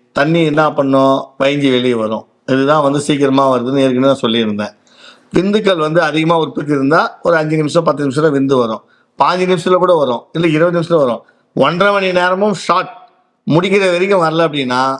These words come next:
அவருக்கு வேற ஏதோ பிரச்சனை இருக்குன்னு அர்த்தம். என்ன பிரச்சனை இருக்கலாம் அப்படின்னு சொல்லி நான் கேளுங்க.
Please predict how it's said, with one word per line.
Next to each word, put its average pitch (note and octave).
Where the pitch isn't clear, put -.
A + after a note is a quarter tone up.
அவருக்கு C3+
வேற C#3
ஏதோ C3+
பிரச்சனை C3
இருக்குன்னு A#2+
அர்த்தம். -
என்ன D3
பிரச்சனை C3+
இருக்கலாம் B2+
அப்படின்னு B2
சொல்லி C3+
நான் B2+
கேளுங்க. C3